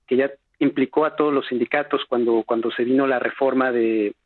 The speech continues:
de el sistema de, de seguridad para el desempleo, del paro, y también de, de las, del sistema de pensiones, ¿no?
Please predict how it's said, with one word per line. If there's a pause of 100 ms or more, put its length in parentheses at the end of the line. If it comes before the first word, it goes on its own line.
(420)
de
el
sistema
de,
de
seguridad
para
el
desempleo,
del
paro, (220)
y
también
de, (140)
de
las, (160)
del
sistema
de
pensiones,
¿no?